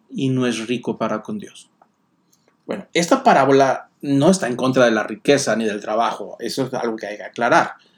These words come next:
Jesús está diciendo que era un hombre rico, es decir, tenía suficiente, pero se estaba enriqueciendo más, es decir, su tierra era productiva, trabajaba mucho y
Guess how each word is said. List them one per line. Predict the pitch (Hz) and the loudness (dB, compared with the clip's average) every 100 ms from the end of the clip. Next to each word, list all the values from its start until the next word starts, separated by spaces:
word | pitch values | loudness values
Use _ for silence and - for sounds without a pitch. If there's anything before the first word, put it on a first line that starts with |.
| _ _ _ _ _ _ _ | _ _ _ _ _ _ _
Jesús | 127 131 123 | -2 0 -2
está | 156 147 | 0 0
diciendo | 139 139 139 151 160 | 0 2 4 4 4
que | 127 | 2
era | 131 | 4
un | 147 | 4
hombre | 131 143 | 4 4
rico, | 135 139 135 107 | 2 -2 -2 -4
es | 107 | -4
decir, | 120 131 120 | -4 -4 -2
tenía | 113 113 | -2 -2
suficiente, | 117 - 113 127 117 - - _ - - - | -2 -4 -4 -4 -4 -6 -16 _ -20 -8 0
pero | 139 | 2
se | 143 | 2
estaba | 135 170 | 2 4
enriqueciendo | 196 - - 131 135 127 135 | 4 2 -4 -2 -2 -2 0
más, | 226 277 - | 0 0 -6
es | 139 | -6
decir, | 120 - 147 | -4 -2 -2
su | 139 135 | -2 0
tierra | 151 151 180 220 | 4 6 4 2
era | 123 120 - | -2 -2 2
productiva, | 147 139 135 175 170 127 - _ _ _ _ _ | 4 4 0 0 2 0 -4 _ _ _ _ _
trabajaba | 139 127 107 127 131 | 4 4 4 2 4
mucho | 143 147 151 - _ _ _ _ | 4 0 -4 -10 _ _ _ _
y | - 131 123 117 113 | 0 2 4 4 2